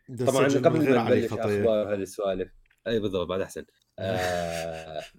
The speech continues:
Speaker 2: اللي، اللي دا يسمعنا لأول مرة أو هاي، إحنا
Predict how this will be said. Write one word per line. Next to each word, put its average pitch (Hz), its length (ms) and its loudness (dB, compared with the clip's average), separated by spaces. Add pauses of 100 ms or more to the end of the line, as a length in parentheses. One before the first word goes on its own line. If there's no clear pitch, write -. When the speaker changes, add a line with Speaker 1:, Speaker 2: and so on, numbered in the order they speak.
(1160)
Speaker 2:
اللي، 123 460 6
اللي 131 200 4
دا 123 100 4
يسمعنا 123 360 0
لأول 117 380 4
مرة 101 480 0
أو 92 360 -6
هاي، 95 280 -6
إحنا 95 380 -4